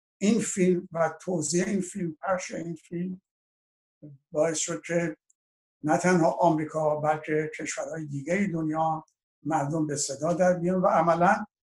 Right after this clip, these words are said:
دیدن که این تصمیم داره به دلیل اینکه زورش می‌رسه این اسیر رو که قانون در تمام دنیا در سالهای اخیر لااقل در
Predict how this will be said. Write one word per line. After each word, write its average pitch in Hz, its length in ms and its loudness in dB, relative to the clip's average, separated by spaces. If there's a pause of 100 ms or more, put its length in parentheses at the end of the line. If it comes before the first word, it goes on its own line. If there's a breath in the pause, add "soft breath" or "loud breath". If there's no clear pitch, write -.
(300)
دیدن 202 380 4
که 156 120 0
این 175 140 2
تصمیم 160 460 0
داره 185 520 2 (680)
به 165 120 2
دلیل 165 360 6
اینکه 170 280 0
زورش 170 520 0
می‌رسه 170 720 -4 (520)
این 180 340 0 (480)
اسیر 160 340 0
رو 240 160 0
که 208 380 0 (680)
قانون 180 640 6
در 165 240 4 (120)
تمام 196 580 0
دنیا 170 640 0
در 156 180 -4 (340)
سالهای 170 880 0 (300)
اخیر 185 380 -2
لااقل 143 560 0 (1040)
در 151 200 2